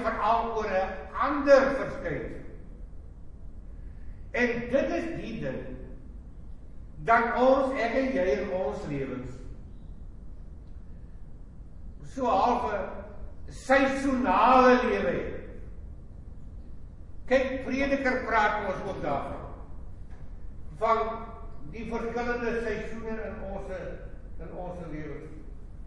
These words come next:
Daar Prediker, dis ook Prediker drie. Kyk, as Prediker nou daar praat van die seisoene, die tye in ons lewens, dan sê hy, daar's 'n tyd om gebore te word. 'n Tyd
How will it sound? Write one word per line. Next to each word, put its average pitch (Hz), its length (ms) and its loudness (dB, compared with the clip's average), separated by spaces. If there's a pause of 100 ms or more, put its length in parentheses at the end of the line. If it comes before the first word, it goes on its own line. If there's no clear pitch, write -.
(380)
Daar - 400 -2
Prediker, 214 600 -4 (580)
dis 170 180 -8
ook 202 180 -8
Prediker 190 520 -6
drie. 123 180 -6 (960)
Kyk, 247 200 0
as 254 180 2
Prediker 247 400 0
nou 226 140 2
daar 202 280 4
praat 233 280 4
van 214 140 2
die - 120 -4
seisoene, 240 520 0 (340)
die - 180 -8
tye 240 240 4 (120)
in 208 100 -2
ons 208 300 -2
lewens, 180 360 -6 (380)
dan 226 240 2
sê 254 160 6
hy, 254 100 8 (800)
daar's 254 300 8
'n 262 180 2
tyd 285 380 6
om 254 180 6
gebore 240 600 6
te 208 100 2
word. - 240 -2 (1120)
'n 139 200 -8
Tyd - 240 -6